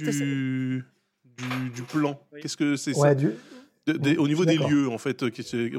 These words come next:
Speaker 1: on a quoi comme option, là ? Parce que
Speaker 2: Vous êtes, vous êtes toujours entouré de, de rochers. Vous pouvez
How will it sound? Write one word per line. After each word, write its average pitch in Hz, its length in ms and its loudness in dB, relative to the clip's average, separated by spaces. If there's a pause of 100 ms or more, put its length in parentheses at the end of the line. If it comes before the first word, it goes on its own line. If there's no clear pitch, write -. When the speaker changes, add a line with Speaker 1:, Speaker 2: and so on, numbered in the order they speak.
Speaker 1:
on 139 160 -4
a 139 60 0
quoi 165 160 0
comme 135 180 -2
option, 123 340 -4
là ? 107 140 -8
Parce - 140 -10
que 117 200 -2 (300)
Speaker 2:
Vous 185 240 -8
êtes, 226 160 -2
vous 185 100 -6
êtes 220 140 -4
toujours 285 420 -4
entouré 233 380 -8
de, 151 680 -10 (240)
de 151 60 -8
rochers. 180 480 -6 (140)
Vous 156 140 -20
pouvez 190 520 -4